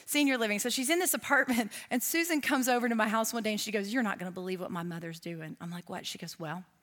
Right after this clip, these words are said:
she's got this group of, like, five women that are gonna come to her house every week and sit around her kitchen table and have coffee,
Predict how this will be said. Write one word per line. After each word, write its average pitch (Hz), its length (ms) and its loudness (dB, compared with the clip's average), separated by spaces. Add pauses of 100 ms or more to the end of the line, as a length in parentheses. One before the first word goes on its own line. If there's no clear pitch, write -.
(540)
she's - 380 2
got 240 240 -2
this 233 220 0
group 208 420 0
of, 196 140 -4
like, 196 180 0
five 202 400 2
women 226 400 0
that 220 100 2
are 214 100 2
gonna 214 120 0
come 214 240 -2
to 247 80 -2
her 277 160 0
house 254 320 2
every 208 200 -2
week 247 200 -2
and 202 100 -2
sit 220 200 0
around 214 240 2
her 247 120 -2
kitchen 269 300 -4
table 208 420 -2 (300)
and 202 140 0
have 202 200 4
coffee, 196 480 0